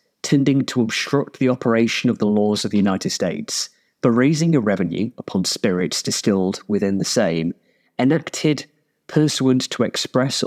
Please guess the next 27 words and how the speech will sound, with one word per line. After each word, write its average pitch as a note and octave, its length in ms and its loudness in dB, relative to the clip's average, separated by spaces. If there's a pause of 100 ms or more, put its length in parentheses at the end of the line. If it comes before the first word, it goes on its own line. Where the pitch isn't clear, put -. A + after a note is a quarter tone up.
authority F2+ 760 0 (420)
delegated A2 760 0
in A2+ 140 0
the C3 80 2
Constitution - 760 -2
of E2 80 -4
the F#2 60 0
United F2 340 -2
States, - 640 -4 (420)
which C#3+ 240 0
proceedings C#3 800 0 (140)
are F#2 400 -2
subversive - 1120 -2 (260)
of G2+ 220 -4
good A2+ 140 4
order, G2+ 400 0 (160)
contrary C#3+ 600 0
to - 140 -12
the G#2+ 100 0
duty G2+ 440 0
that - 240 -6
every C3 260 0
citizen F2 640 -4 (240)
owes A2 320 2
to - 120 -10
his - 180 -4
country F#2+ 500 0